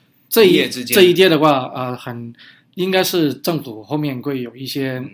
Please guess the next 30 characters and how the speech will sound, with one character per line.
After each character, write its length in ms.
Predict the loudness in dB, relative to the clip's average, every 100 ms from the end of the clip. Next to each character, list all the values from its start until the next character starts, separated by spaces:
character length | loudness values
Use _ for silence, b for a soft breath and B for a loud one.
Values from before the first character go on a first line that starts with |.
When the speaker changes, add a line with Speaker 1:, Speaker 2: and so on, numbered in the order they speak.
| -16 -8
Speaker 1:
动 160 | -6
作 140 | -4 -6
了 60 |
哈， 200 | -8 -10
Speaker 2:
嗯。 60 | _ -2
Speaker 1:
这 120 | -2
我 60 |
们 100 | -2
就 120 | -4 -4
不 80 |
多 180 | -4 -6
说。 260 | -4 -6 -8 B B B B B B B -20
Speaker 2:
现 180 | -8
在 240 | -2 0 0
就 120 | -6
是 420 | -8 -8 -10 -12
在 200 | -6 -6
岸 200 | -4 -6
的 220 | -8 -14 -16
就 160 | -16
C 240 | -14 -10 -8
N 120 | -8
Y 280 | -8 -8 -10
跟 240 | -16 -18 -14
离 120 | -12
岸 120 | -12
的 80 | -14
C 220 | -12 -10
N 100 | -8
H， 360 | -8 -8 -10